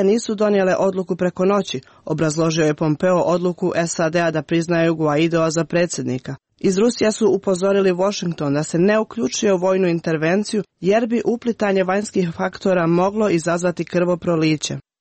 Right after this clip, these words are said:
Direktor Airbusa Tom Enders upozorio je da bi ta kompanija mogla izmjestiti poslovanje iz Velike Britanije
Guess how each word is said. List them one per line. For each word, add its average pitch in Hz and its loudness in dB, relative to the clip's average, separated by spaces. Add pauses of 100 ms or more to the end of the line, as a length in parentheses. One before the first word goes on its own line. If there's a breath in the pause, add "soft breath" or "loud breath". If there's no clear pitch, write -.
Direktor 190 0
Airbusa 196 -2
Tom 165 0
Enders 196 0
upozorio 185 0
je 190 2
da 180 -2
bi 165 -8
ta 190 -2
kompanija 185 0
mogla 170 2
izmjestiti 196 0
poslovanje 175 0
iz 151 -2
Velike 180 0
Britanije 165 0